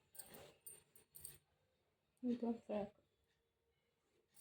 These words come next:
ಮತ್ತೆ ಇದೊಂದು ಫ್ರಾಕು ತುಂಬಾ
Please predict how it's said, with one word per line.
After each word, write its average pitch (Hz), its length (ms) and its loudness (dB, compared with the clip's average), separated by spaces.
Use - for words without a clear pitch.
ಮತ್ತೆ 226 220 6
ಇದೊಂದು 233 360 12
ಫ್ರಾಕು 214 300 2
ತುಂಬಾ 226 260 10